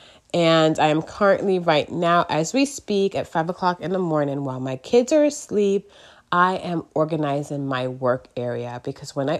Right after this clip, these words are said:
organize my work area, it makes me feel very good.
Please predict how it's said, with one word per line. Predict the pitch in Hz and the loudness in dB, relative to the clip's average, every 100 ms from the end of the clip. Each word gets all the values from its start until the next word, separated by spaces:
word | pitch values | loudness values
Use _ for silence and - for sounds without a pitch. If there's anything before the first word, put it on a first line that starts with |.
| - | 2
organize | 262 320 320 320 | 2 4 4 4
my | 302 302 | 4 4
work | 247 254 262 - | 6 4 2 -4
area, | 202 202 202 196 196 196 - - - _ _ | 0 0 0 -2 -4 -8 -18 -20 -20 _ _
it | 180 - | 2 2
makes | 175 170 170 170 160 _ _ _ _ _ - - - _ | 2 6 6 4 0 _ _ _ _ _ -20 -18 -20 _
me | 180 165 | 0 2
feel | 160 - 165 143 | 0 0 2 2
very | 143 156 233 269 285 | -2 0 4 4 2
good. | 240 220 220 208 214 208 | 0 2 4 4 2 0